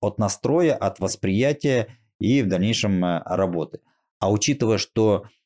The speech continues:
организационно мы работали на этапе, э, выхода на лунную поверхность,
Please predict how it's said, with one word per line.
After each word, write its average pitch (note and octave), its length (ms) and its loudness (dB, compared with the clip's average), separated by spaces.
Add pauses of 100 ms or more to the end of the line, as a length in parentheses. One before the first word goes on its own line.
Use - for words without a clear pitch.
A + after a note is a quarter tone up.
(340)
организационно A2+ 1080 2
мы G#2 420 4
работали G#2 560 0
на F#2 300 0
этапе, F#2 560 -2 (300)
э, F2 480 -2
выхода F2+ 680 0
на F2 480 -2
лунную F#2 380 0
поверхность, G2+ 680 -2